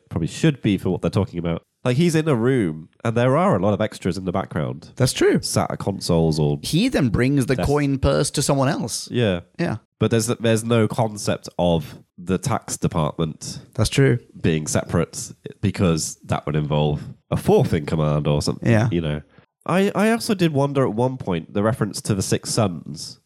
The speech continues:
Speaker 2: Uh-huh.
Speaker 1: and saying that the, the Megropolis controlled a sun or something. Like, I almost started wondering, oh, are there five other Megropolises on Pluto at the moment?
Speaker 2: I assume so, yeah.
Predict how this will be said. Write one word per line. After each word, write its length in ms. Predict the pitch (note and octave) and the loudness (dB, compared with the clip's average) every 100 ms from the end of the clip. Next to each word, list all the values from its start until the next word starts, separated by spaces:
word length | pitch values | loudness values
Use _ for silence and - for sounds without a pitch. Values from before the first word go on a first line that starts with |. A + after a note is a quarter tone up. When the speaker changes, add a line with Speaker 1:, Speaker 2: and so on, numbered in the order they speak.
| - | 0
Speaker 2:
Uh-huh. 100 | G3 G2 - | 2 2 0
Speaker 1:
and 160 | - - _ | -4 -10 _
saying 320 | - G#2 F#2 | -2 0 0
that 100 | E2+ | 0
the, 320 | E2+ F2+ F2 E2 | 2 4 2 2
the 100 | F2 | -2
Megropolis 760 | E2+ G2 - F2 - - - _ - | 0 0 0 -4 -4 -10 -14 _ -6
controlled 460 | A2 - A2 F#2+ | -6 0 2 2
a 40 | F2 | 0
sun 320 | - G#2 E2 | 0 0 0
or 120 | D#2+ | -2
something. 300 | A2+ - - - | -2 -4 -6 -4
Like, 580 | - A#2 - - - - _ - | 0 0 -2 -8 -10 -12 _ -6
I 100 | G#2+ | 0
almost 260 | C3 B2 G#2+ | 2 2 2
started 200 | G#2+ F2+ | 2 2
wondering, 320 | A2 G2 D#2+ - | 0 0 -2 0
oh, 320 | B2+ F2 - - | 0 2 0 0
are 160 | A2 | 0
there 120 | G#2 F#2+ | 2 -2
five 380 | - G2+ G2 - | 0 0 0 0
other 200 | F#2+ F#2 | 0 0
Megropolises 800 | F2 - - D#2 - D#2 C#2+ - | 0 0 0 -2 -4 -6 -6 -2
on 200 | F#2 E2 | -2 0
Pluto 340 | D2 D#3 - D2 | 2 2 2 0
at 80 | |
the 60 | C#2+ | 0
moment? 340 | D2 B1+ - - | 0 -2 -6 -2
Speaker 2:
I 120 | C#3 | 2
assume 380 | A2 - G3 E4 | 2 4 2 2
so, 180 | - G2 | 2 2
yeah. 260 | B2 G#4 | 2 0